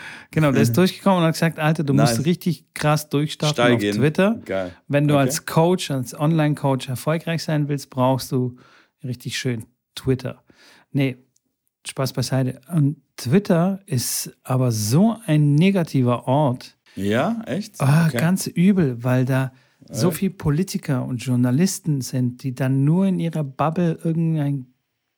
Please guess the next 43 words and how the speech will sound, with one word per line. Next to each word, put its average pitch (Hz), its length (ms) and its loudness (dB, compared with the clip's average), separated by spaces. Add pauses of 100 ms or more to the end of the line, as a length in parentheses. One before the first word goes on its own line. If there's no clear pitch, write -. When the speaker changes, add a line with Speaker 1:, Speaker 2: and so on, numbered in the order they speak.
(480)
Speaker 1:
irgendeinen 208 420 0
Quatsch - 380 -10
von 151 220 -4
sich 123 200 -10
geben. 127 360 -2 (420)
Wie, 123 240 -10
also, 123 240 -6 (180)
wa-, 123 180 -10 (400)
ob's - 200 -10
jetzt - 160 -10
Quatsch 131 240 -6
ist, - 160 -14
kann 127 160 -4
ich 127 40 -4
jetzt 127 200 -6
nicht 127 140 -6
beurteilen, 147 400 -6
aber 135 100 -6
es 131 120 -8
ist 139 180 -4
so 190 120 -2
viel 185 300 -2 (540)
Negativität, 139 1080 -2
weil 127 120 0
die 127 100 0
sich 127 200 -4
dann 139 220 -6
auch 139 180 -12
immer 139 320 -6
antworten 151 640 -2
und 143 140 -2
„Nee, 160 220 2
nee, 170 320 4
aber 135 160 0
du 135 160 0
hast 151 240 -2
nicht 160 240 -4
recht, 165 300 -4
weil 135 220 -2
du 147 200 -4
bist 147 300 -10
blöd“ 165 440 0
und 123 260 -2